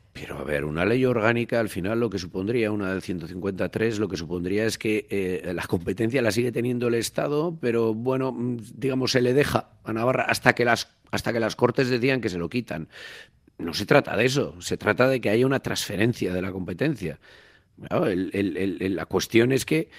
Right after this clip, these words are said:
yo, sinceramente, no creo que hace falta una modificación del mejoramiento navarro. Yo lo que creo es que hay que recurrir y a ver qué dice el Constitucional sobre este tema. Ah, pero yo creo que le debería,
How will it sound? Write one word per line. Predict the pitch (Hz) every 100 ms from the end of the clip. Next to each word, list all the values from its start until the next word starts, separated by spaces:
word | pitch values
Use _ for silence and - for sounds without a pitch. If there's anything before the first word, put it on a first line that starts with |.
| - -
yo, | - -
sinceramente, | 90 117 123 127 135 165 - _ -
no | 107 139 127
creo | 117 147 -
que | 113
hace | 101
falta | 113 117
una | 110
modificación | 107 104 98 95 - 92 110
del | 101 95
mejoramiento | 95 95 90 95 90 87
navarro. | 90 87 - -
Yo | 78 73
lo | 87
que | 104
creo | 113 120
es | 110
que | 127
hay |
que | 110
recurrir | 117 123 113 123 147 226 - -
y | 101
a | 85
ver | 107
qué | 147
dice | 120 95
el | 90
Constitucional | 95 - 82 82 - 110 202
sobre | 143 101 95
este | 80 80
tema. | 147 185 - _ - - _ _ -
Ah, | 76 65
pero | 71
yo | 69 85
creo | 110 123
que | 165
le | 123
debería, | 98 110 107 101